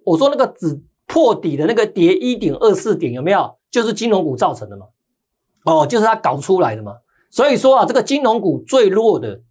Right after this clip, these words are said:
都已经开始出现了一个所谓的要撑盘的作用。我想请问投资朋友，你这个盘要怎么下去？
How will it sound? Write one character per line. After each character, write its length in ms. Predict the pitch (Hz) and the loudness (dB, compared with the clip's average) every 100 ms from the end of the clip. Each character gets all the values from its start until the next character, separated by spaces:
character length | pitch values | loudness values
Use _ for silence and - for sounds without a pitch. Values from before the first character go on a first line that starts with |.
| _ | _
都 200 | 220 220 | 0 0
已 20 | |
经 220 | 147 185 - _ _ _ _ _ | 0 -2 -6 _ _ _ _ _
开 240 | - 233 240 | -2 0 0
始 220 | - 120 | -4 -8
出 240 | - 208 | -2 0
现 180 | 214 220 | 2 0
了 80 | 151 | 0
一 80 | 156 | -4
个 260 | 160 107 - _ _ | -2 -4 -8 _ _
所 280 | - 175 180 | -2 2 4
谓 200 | 285 240 | 4 2
的 180 | 151 - | 0 0
要 360 | 233 175 - _ _ - | 2 0 -4 _ _ -6
撑 320 | 254 294 277 | -2 -2 -2
盘 260 | - 117 131 | -6 -6 -6
的 100 | 143 | -4
作 260 | 208 180 | 0 2
用。 300 | 180 147 107 _ - | 2 0 -4 _ -2
我 140 | 202 | 0
想 180 | 208 190 | 0 -4
请 160 | 170 | -6
问 140 | 165 180 | -4 -4
投 140 | 151 | -4
资 100 | 160 | -4
朋 100 | 143 | -4
友， 220 | 139 104 _ - | -4 -8 _ -6
你 140 | 143 | -4
这 80 | 139 | 0
个 100 | 226 | 0
盘 160 | - 165 | 0 -2
要 80 | 180 | -2
怎 100 | 127 | -6
么 80 | |
下 180 | 123 143 | -2 -2
去？ 280 | 117 110 - | -4 -10 -14